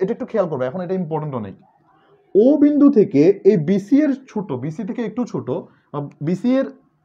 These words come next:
সমান, মানে মনে করো এখান থেকে এতটুকু চাপ নিয়ে আমি এখানে একটা বৃত্তচাপ আঁকবো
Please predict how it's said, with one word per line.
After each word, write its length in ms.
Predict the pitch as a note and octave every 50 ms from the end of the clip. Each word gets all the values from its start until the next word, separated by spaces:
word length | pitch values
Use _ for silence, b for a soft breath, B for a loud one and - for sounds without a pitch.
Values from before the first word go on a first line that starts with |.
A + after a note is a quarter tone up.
| _ - F#3+
সমান, 280 | F#3+ - E3+ F#3 G3 F3+ D#3
মানে 100 | E3 F3+ E3+
মনে 80 | E3 D#3+
করো 120 | E3+ F3 E3
এখান 140 | D3+ F3 E3
থেকে 120 | G3 F3+
এতটুকু 260 | E3 D3 D#3 F#3+ F#3+ F#3 -
চাপ 120 | - C#3+ - D#3
নিয়ে 220 | C3 A2+ B2 - - b b b b b b b b b b
আমি 160 | E3 F3 G3+ G#3 G3+ G3 F3
এখানে 220 | - G#3+ G#3+ A3 A3 G#3+
একটা 140 | A3 - G#3 E3 D#3
বৃত্তচাপ 520 | F3+ D#3+ - - E3+ D#3+ - F3+ D#3 D3+ C#3+
আঁকবো 220 | G#2 F#2+ F#2 D#2